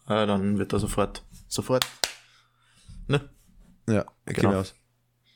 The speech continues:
Speaker 2: Gewichst.
Speaker 1: Das
Speaker 2: Ja,
Speaker 1: wollte
Speaker 2: in
Speaker 1: ich, das wollte ich sagen, ja. Das
Speaker 2: in, in der, in der Dings, ähm,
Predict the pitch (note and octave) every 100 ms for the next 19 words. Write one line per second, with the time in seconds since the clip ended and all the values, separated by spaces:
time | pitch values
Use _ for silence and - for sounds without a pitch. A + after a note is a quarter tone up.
0 | _ _ - G#2+ G#2+ - _ _ _ _
1 | _ - _ _ _ _ _ - D3 C3
2 | - B2 A#2+ A2+ C#3 F3 E3 D#3+ E3 G2
3 | B2+ - _ _ _ _ - G#2 - C#3
4 | C#3 - _ _ _ - D3 C#3 C3 C#3
5 | C3+ A#2+ E3+ G#3 - - C3 C3 C3 B2+
6 | B2